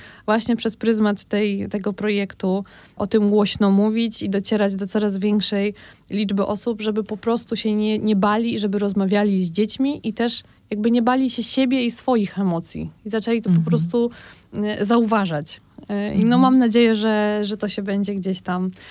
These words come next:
Speaker 1: rozwijało i, i uda mi się pomóc, y, kilku, kilkunastu lub większej liczbie osób, y, bo to dodaje mi po prostu skrzydeł.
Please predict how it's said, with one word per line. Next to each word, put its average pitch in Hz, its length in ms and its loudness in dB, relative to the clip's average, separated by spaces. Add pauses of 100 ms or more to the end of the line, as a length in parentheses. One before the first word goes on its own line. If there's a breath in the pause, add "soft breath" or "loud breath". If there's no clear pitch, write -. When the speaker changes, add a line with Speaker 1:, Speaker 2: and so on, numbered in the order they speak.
(160 loud breath)
Speaker 1:
rozwijało 202 680 0
i, - 140 -6
i - 320 -10
uda 196 280 2
mi 185 120 0
się 185 300 -6 (340 soft breath)
pomóc, 180 480 -2 (220)
y, 180 40 -2
kilku, 190 380 -4
kilkunastu 185 680 0
lub 185 360 2
większej 190 640 2 (240 loud breath)
liczbie 202 420 0
osób, 220 400 0 (400)
y, 208 40 -6
bo 233 120 -2
to 247 100 2
dodaje 208 360 2
mi 190 100 2
po 185 60 -10
prostu 165 240 -10
skrzydeł. 160 420 -6